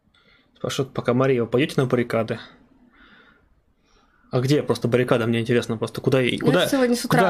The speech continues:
Speaker 1: куда,
Speaker 2: споткнулся об
Speaker 1: куда
Speaker 2: этом,
Speaker 1: просто
Speaker 2: да.
Speaker 1: идти вопрос всегда, то есть как бы выйти на баррикады, типа, давайте пойдём, а куда идти-то? То есть где, где вы построили баррикаду, куда идти? То есть вопрос у меня такой.
Speaker 2: <clears throat> Да. Ну так вот, значит, э, очень характерно то, что, в принципе, если мы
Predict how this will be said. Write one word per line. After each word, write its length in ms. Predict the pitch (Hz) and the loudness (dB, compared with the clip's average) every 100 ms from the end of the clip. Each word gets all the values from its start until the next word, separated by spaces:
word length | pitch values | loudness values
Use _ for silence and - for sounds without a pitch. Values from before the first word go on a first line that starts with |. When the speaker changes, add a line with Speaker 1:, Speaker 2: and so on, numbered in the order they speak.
| 139 | 2
Speaker 1:
куда, 60 | |
Speaker 2:
споткнулся 600 | - 214 - 214 190 185 | 2 0 0 2 2 0
об 60 | 185 | 0
Speaker 1:
куда 160 | 160 190 | 2 4
Speaker 2:
этом, 60 | |
Speaker 1:
просто 180 | 185 185 | 2 2
Speaker 2:
да. 80 | 165 | 0
Speaker 1:
идти 220 | 196 180 | 2 2
вопрос 340 | 135 127 127 | 2 2 0
всегда, 320 | - - 120 110 | 0 0 0 2
то 100 | 113 | -2
есть 120 | - | 0
как 140 | 110 | -2
бы 100 | 113 | 0
выйти 200 | 113 185 | 0 2
на 60 | 165 | 2
баррикады, 380 | 147 139 123 117 | 2 2 0 -2
типа, 220 | - - | -10 -4
давайте 300 | 120 135 - | 0 0 0
пойдём, 360 | - 127 139 117 | 0 2 2 2
а 60 | |
куда 260 | 113 143 123 | 2 2 2
идти-то? 280 | 107 135 - | 2 -2 -2
То 80 | 110 | -4
есть 120 | - | -4
где, 260 | 127 185 | 0 0
где 220 | 123 127 190 | 0 2 2
вы 80 | |
построили 360 | 180 - 151 123 | 0 0 2 2
баррикаду, 400 | 123 120 180 196 | 2 2 2 0
куда 220 | 127 135 | 0 0
идти? 220 | 131 - 127 | 0 -4 -16
То 140 | - | -18
есть 160 | - - | -14 -12
вопрос 380 | - 120 - 131 | -10 -12 -12 -8
у 40 | |
меня 120 | 120 123 - | -8 -8 -14
такой. 320 | - - - - - - - - - - - - - - - | -12 -10 -10 -12 -20 -20 -20 -16 -16 -14 -16 -18 -20 -20 -6
Speaker 2:
<clears throat> 480 | 233 233 370 320 170 - - - - - - - - - | -4 2 2 4 0 -6 -20 -20 -20 -20 -18 -18 -16 -2
Да. 300 | 220 185 - _ _ _ _ - | 2 2 0 _ _ _ _ -4
Ну 240 | 233 311 330 | 2 2 2
так 120 | 311 | 0
вот, 260 | 180 - - _ - - - - | 0 -2 -8 _ -20 -20 -20 -4
значит, 400 | 226 240 - - | 0 2 0 2
э, 200 | 214 208 | 2 4
очень 380 | - 320 330 285 | 2 2 4 2
характерно 580 | 262 247 - 381 403 320 | 2 0 2 2 2 2
то, 220 | 285 302 | 2 2
что, 280 | 311 254 220 | 0 0 0
в 100 | 214 | 0
принципе, 400 | 254 247 - 208 | 0 0 -2 -2
если 200 | 214 233 | 0 2
мы 300 | 220 190 | 2 2